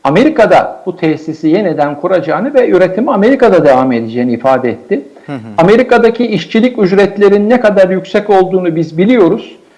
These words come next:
Speaker 1: Dolayısıyla burada bu, bu, bu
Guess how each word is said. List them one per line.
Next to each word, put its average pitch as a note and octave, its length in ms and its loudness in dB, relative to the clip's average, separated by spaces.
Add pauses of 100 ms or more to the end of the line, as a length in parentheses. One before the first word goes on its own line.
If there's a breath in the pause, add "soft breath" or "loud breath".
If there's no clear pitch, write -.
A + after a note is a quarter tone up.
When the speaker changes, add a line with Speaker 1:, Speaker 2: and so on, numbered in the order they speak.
(240 soft breath)
Speaker 1:
Dolayısıyla G#3 640 0
burada G#3+ 280 2 (500 loud breath)
bu, G#3 260 0
bu, G3+ 280 0
bu A#3+ 340 2